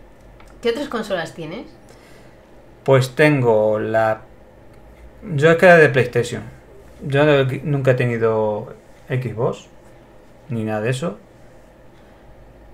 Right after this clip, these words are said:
Speaker 2: ni quería tenerla, pues yo era de Play-, de PlayStation, por tontería, digo, "Yo soy de PlayStation", como yo, tú dices, "Eres-", yo soy de For-, de Ferrari, pues tontería de esa, de, yo qué sé, yo soy, yo soy de Renault, lo que sea.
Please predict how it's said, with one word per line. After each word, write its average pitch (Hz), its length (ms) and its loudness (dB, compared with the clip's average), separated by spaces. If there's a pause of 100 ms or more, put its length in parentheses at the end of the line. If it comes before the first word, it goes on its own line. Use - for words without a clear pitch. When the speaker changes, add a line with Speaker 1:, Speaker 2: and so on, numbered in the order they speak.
Speaker 2:
ni 127 160 -2
quería 127 280 2
tenerla, 123 300 0
pues 139 140 4
yo 147 60 4
era 170 120 4
de 151 220 2
Play-, 160 300 -4
de 160 240 -2
PlayStation, 131 440 0
por 123 200 2
tontería, 131 420 2
digo, 117 420 -2
"Yo 143 160 0
soy 131 140 -2
de 110 60 0
PlayStation", 151 480 -2
como 131 180 -2
yo, 127 120 0
tú 131 140 -2
dices, 127 260 0
"Eres-", 127 220 0
yo 170 140 -2
soy 196 120 -2
de 180 120 2
For-, 139 220 -2
de 135 180 0
Ferrari, 123 400 -2 (640)
pues 117 260 2
tontería 123 300 2
de 117 80 4
esa, 107 140 -2
de, 107 300 -4
yo 131 120 -2
qué 107 60 -8
sé, 107 240 -2
yo 127 60 -2
soy, 151 260 -2
yo 165 100 0
soy 160 160 -2
de 143 120 2
Renault, 117 260 -2
lo 101 100 -6
que 110 80 -10
sea. 110 220 -6